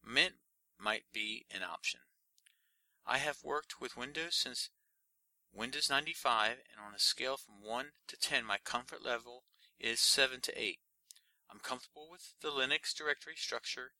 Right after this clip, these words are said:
and I am comfortable with editing the files and can move around in V I.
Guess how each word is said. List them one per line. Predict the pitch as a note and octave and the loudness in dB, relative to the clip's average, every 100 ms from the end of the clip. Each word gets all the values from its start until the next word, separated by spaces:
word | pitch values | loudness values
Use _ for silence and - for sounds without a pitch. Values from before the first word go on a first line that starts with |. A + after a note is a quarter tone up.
| _ _ _ | _ _ _
and | A#2+ C3 D3 | -2 -2 0
I | A2 | -2
am | B2 | -2
comfortable | B2 B2+ B2+ C3+ C#3 C#3 | -2 -6 -6 -10 -18 -18
with | C3 | -10
editing | - G#2+ A#2 B2 C3 | -2 0 0 -2 -4
the | C3 | -8
files | - G#2+ G#2+ A2 A2+ - - - _ - | 0 2 2 0 0 -2 -4 -20 _ -8
and | G#2+ | -6
can | G#2 G#2 | -6 -6
move | G#2 B2 C3+ C#3 | -4 -4 -4 -10
around | - A2 G2 G#2 A2+ | -6 0 0 0 -6
in | G#2+ G2+ G#2 _ _ G2+ | -12 -12 -14 _ _ -6
V | G#2 | 0
I. | G2+ G2+ - | 4 4 2